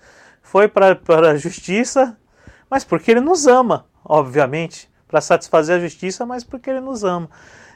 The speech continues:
Então, o, não tem como alguém se dizer cristão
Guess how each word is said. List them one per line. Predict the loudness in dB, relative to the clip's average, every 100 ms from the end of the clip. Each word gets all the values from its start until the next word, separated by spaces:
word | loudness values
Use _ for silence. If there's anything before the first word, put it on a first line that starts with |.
| _
Então, | -10 -8 -2 -2 0 -2 -4 -6
o, | -6 -4 -4 -6
não | -4 -4 -4
tem | -8 -8
como | -6 -4 -4 -4
alguém | -6 -6 -10 -14
se | -16
dizer | -16 -14 -10 -8 -10 -10
cristão | -10 -10 -10 -6 -6 -6 -10